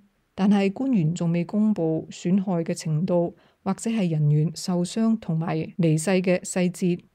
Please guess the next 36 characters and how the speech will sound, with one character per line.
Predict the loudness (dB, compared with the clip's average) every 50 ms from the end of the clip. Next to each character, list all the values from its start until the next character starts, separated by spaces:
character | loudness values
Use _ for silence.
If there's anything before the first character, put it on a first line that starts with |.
| _ _ _ _ _ _ _ _ _
美 | 2 2 2
國 | 2 2 -2
同 | 0 0 2 4 4 4
以 | 4 2
色 | 0 -2 -2
列 | 0 2 2 2 2 0 -4 _ _ _
星 | -6 0 2 2
期 | 4 4 2
六 | 2 2 0
攻 | -2 -2 0 0 2 2
擊 | 2 2 0 -2 _ -2
伊 | 0 2
朗 | 4 4 4 2 2 0 -4 -4
最 | -2 0 0 2
高 | 2 2 2 4
領 | 4 4 2 2 2
袖 | 0 -2 -2 -2 -2 -4 -8 _
哈 | _ -4 0 2
梅 | 2 4 4 2
內 | 2 2 2 2 2
伊 | 2 2 0 0
嘅 | 0 -2 -2 -2 -2
官 | -2 0 2 2 2
邸， | 2 0 0 0 0 -2 -2 -6 _ _ _ _ _ _ 0
贏 | 2 4 4 2
得 | 0 -2
咗 | -4 0 0 2 2 2 0
伊 | 0 0 0
朗 | 0 0 0 0
民 | 0 0 -2 -2
眾 | -2 0 0 2 2
嘅 | 2 0 0 -2
積 | -4 -4 -4 -4
極 | -2 -2 -2
回 | 0 0 0 2 2
應。 | 2 4 4 4 4 4 2